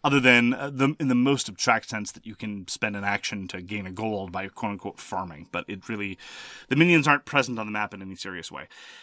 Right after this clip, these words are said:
And I will say this, Battle for Biternia is very, very, very good at introducing new information at a relatively good pace. Your heroes level up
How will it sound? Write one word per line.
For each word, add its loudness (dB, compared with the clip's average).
And 6
I 8
will 10
say 4
this, 0
Battle 6
for -6
Biternia 2
is 0
very, 2
very, 6
very 4
good 4
at 4
introducing 2
new 8
information 2
at -4
a -2
relatively -2
good -4
pace. -4
Your -6
heroes 2
level 6
up 6